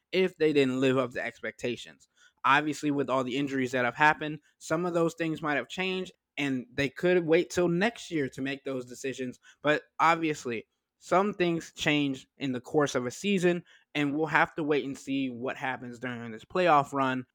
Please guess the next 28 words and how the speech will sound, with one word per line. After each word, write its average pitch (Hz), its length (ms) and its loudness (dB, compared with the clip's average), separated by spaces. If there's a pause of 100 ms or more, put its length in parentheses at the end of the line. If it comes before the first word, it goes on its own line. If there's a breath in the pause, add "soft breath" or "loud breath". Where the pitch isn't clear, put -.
(120)
and 139 220 -2
if 160 220 0
the 143 100 -4
Cavs 135 400 4
can 127 300 -10
stay 151 380 2
above 147 400 2
the 135 100 -4
seventh 135 460 -2
seed 220 420 -2 (220 loud breath)
and 143 280 -2
just 147 300 -2
be 139 260 -4
in 147 280 -2
the 202 100 -4
playoffs 233 540 6
rather 143 320 4
than 139 140 0
having 139 340 0
to 143 80 -4
get 131 340 -4
through 135 300 -4 (180 soft breath)
the 139 120 -2
play-in 123 420 -4
tournament 117 440 -8
to 127 60 -14
get 143 280 -8
there. 92 160 -12